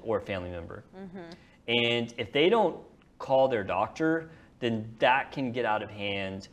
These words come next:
Speaker 1: and you can get, like, a, a worse problem.
Speaker 2: Yeah.
Speaker 1: It's always good to catch these things early, whether it be the bread sores or the surgical site infections.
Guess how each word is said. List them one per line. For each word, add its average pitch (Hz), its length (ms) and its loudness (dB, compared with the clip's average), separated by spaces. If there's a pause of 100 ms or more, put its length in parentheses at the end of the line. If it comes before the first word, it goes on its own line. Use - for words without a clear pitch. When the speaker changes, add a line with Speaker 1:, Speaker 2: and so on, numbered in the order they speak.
(300)
Speaker 1:
and 101 240 -4
you 101 60 -6
can 98 280 -8
get, 95 380 -4
like, 98 260 -10
a, 101 200 -6 (160)
a 113 100 0
worse 104 420 -4
problem. - 380 -8 (420)
Speaker 2:
Yeah. 180 120 -10
Speaker 1:
It's 165 140 -8
always 180 340 6
good 135 320 0
to 113 80 -8
catch - 320 -10
these 107 180 -12
things 98 240 -12
early, 85 360 -10
whether 110 260 0
it 104 100 -8
be 101 140 -4
the 98 100 -10
bread 107 300 0
sores 110 680 -2
or 98 200 -4
the 87 80 -8
surgical - 320 -10
site - 200 -12
infections. - 540 -16